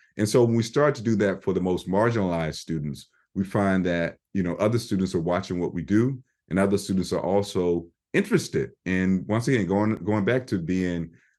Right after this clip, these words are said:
uh, leaders themselves and recognizing when we have issues, uh, like bullying, for instance. Uh, people recognize, and we've all been educators,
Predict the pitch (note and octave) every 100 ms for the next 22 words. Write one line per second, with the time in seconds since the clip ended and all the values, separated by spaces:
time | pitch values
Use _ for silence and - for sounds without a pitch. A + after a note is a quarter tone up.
0 | - F2 F2 F#2 B2 A#2 - G#2 G2+ B2
1 | B2 G2 D#2+ F2 E2+ A2 A#2 G2 F2 E2+
2 | E2+ F2 F2+ F2 F#2 A2 B2+ B2+ C#3+ D3
3 | E3+ D#3+ - _ _ _ F#2 G2 G#2 C#3+
4 | B2 E3 A3+ D3+ F#2 F#2 D2+ C2 - -
5 | - _ _ _ F#2 F#2+ D3+ D#3 A#2+ A#2
6 | - G#2+ F2+ E2+ F2 E2+ F2 F#2 B2 A2+
7 | A2 G#2 G2 G#2+ A#2 G2 E2 D2+ D#2